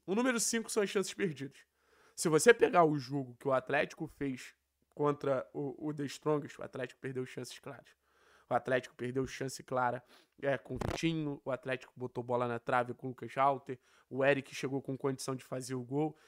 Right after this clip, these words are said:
Então, assim, são situações que uma oitavas de final de Libertadores, ela não te perdoa. O Atlético vai ter oportunidade contra o Bolívar. Eu tô garantindo a vocês, não vai ser um jogo onde o Atlético vai ter,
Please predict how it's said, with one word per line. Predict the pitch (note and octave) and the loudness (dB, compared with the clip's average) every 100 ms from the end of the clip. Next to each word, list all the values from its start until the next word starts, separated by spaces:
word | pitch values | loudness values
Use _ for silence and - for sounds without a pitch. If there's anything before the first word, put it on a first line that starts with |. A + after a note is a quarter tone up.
| _ C#3+ | _ -6
Então, | C#3 C#3 | -2 0
assim, | C3+ - A#2+ - | 0 -2 -6 -8
são | - - G3 | -6 0 0
situações | B3+ - D#3+ C#3+ A2+ - D3+ F3 - - _ _ _ _ _ _ _ | 0 -6 -6 -4 -4 -2 0 0 -2 -10 _ _ _ _ _ _ _
que | - E3 D#3+ - - | 4 4 4 -2 -2
uma | D#3 | 2
oitavas | D3 D3 D#3 | 4 4 2
de | C#3+ | -4
final | - C#3 | -6 -4
de | C#3 | -4
Libertadores, | C#3 C#3 C3 B2+ C3+ B2+ | -4 -4 -2 -2 -2 -2
ela | B2+ C#3 | 0 0
não | C#3 D3 | -2 -4
te | - | -4
perdoa. | E3 - B2+ B2+ - _ _ _ _ _ | -6 -6 -8 -8 -10 _ _ _ _ _
O | D3+ | 4
Atlético | D3 E3+ F3 - | 4 4 -2 -2
vai | C#3+ D#3 D#3 | 4 4 4
ter | D3+ C3+ | 2 -2
oportunidade | - B2 - B2+ B2 A#2+ - | -2 -8 -6 0 0 0 -4
contra | B2 B2+ | -10 -8
o | |
Bolívar. | B2+ A#2+ A2+ _ _ _ | -8 -8 -12 _ _ _
Eu | C#3 | -6
tô | - C#3+ | -2 4
garantindo | D#3 F#3 F3 - F3 D#3+ | 6 6 2 2 2 2
a | |
vocês, | C#3 B2+ B2 C3+ | 0 -4 -10 -4
não | C#3+ | 0
vai | D3 | 0
ser | - | 0
um | D3 C#3 | -2 -4
jogo | A#2+ C#3+ D3+ D3 | -4 -2 0 -2
onde | C#3+ | 0
o | C#3 | 0
Atlético | C3+ C#3 C#3 - | 0 -2 -2 -2
vai | C#3 C3+ | 0 0
ter, | - C#3+ C3+ | -2 -2 -2